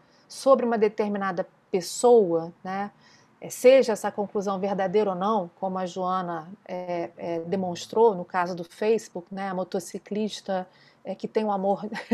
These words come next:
<laughs> que tem um amor que tá do outro lado do oceano, mas enfim,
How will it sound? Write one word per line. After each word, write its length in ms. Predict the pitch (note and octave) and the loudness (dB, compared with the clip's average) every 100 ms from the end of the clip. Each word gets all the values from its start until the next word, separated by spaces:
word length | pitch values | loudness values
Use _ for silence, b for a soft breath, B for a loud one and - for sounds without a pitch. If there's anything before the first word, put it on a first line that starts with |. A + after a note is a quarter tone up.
| A#3+ | -2
<laughs> 400 | A#3 C#4+ - _ | -4 -12 -18 _
que 100 | G#3 | -2
tem 200 | - A3 | 6 6
um 100 | A#3 | 6
amor 340 | G3 G3 G3+ | 4 4 4
que 100 | - | 2
tá 360 | - G#3+ G#3 - - | -2 2 2 -2 2
do 100 | A3 | 4
outro 200 | B3 A3+ | 4 4
lado 220 | G#3+ F#3+ | 4 4
do 100 | F#3+ | 2
oceano, 680 | G3 - G3+ G#3+ C4+ G3+ F3+ B B B - | 0 -2 -2 2 4 2 -4 B B B -4
mas 220 | G#3 A3+ | 0 2
enfim, 400 | C#4 - A3 F#3 | 0 -2 -4 -4